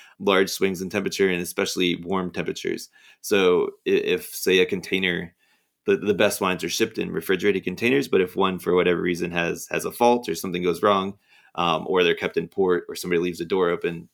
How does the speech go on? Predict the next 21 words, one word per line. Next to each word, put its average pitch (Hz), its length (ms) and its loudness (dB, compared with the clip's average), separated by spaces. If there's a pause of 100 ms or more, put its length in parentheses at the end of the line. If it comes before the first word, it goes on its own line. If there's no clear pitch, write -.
(160)
that 90 140 4
wine 87 220 0
could 87 140 -8
be, 85 300 -4 (100)
could 92 100 -12
be 95 100 -2
damaged. 95 380 0
And 90 200 -10 (380)
heat's - 400 -2
probably 101 400 2
the - 120 2
hardest 95 440 0
to 82 100 -2
tell. 120 440 0 (420)
You 92 120 -10
know, 85 60 -6
there 85 120 2
are 82 60 2
a - 40 -6
few 98 240 -8
signs, 90 720 -2